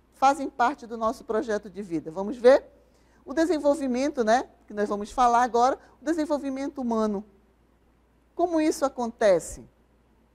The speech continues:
né, o desenvolvimento humano? O passo a passo, eu enquanto pessoa,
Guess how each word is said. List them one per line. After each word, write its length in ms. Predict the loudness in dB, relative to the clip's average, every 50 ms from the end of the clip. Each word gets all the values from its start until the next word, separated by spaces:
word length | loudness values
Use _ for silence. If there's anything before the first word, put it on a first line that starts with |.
| _ _
né, 140 | -4 -2 0
o 40 | 2
desenvolvimento 800 | 2 2 2 2 2 2 2 0 0 -2 -4 -4 -4 -6 -6
humano? 440 | -6 -4 -2 -2 -2 -2 -4 -8 -16 _ _ _ _ _
O 80 | -16 -16
passo 460 | -8 _ 0 2 2 0 0 -4 -6
a 60 | -6
passo, 600 | -6 -4 -2 -2 0 0 -2 -4 -8 -12 -18 -20 -20 _ _ _ _ _ _ _ _ _ 0
eu 300 | 2 4 4 4 4 2
enquanto 420 | 0 -2 -2 -2 -2 -2 -4 -6
pessoa, 680 | -2 0 0 0 0 0 2 4 6 6 6 6 4